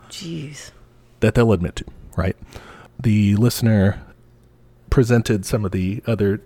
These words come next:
Speaker 2: you know, sources saying it's exaggerated. It didn't happen covers the Tiananmen Square thing, I think.
Speaker 1: Yeah.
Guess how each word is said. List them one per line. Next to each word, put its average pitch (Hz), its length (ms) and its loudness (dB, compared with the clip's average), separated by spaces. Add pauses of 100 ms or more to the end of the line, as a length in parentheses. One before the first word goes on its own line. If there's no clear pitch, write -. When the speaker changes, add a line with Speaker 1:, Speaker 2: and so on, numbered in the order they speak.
Speaker 2:
you 123 80 0
know, 95 140 0
sources - 440 -4
saying 90 240 0
it's 85 160 -2
exaggerated. 113 840 4 (380)
It 98 180 -6 (180)
didn't 139 240 4
happen 107 380 0
covers 101 340 0
the 87 80 -2
Tiananmen 87 400 0
Square 80 260 -4
thing, 78 220 -8
I 73 60 -8
think. 98 260 -6
Speaker 1:
Yeah. 143 240 -6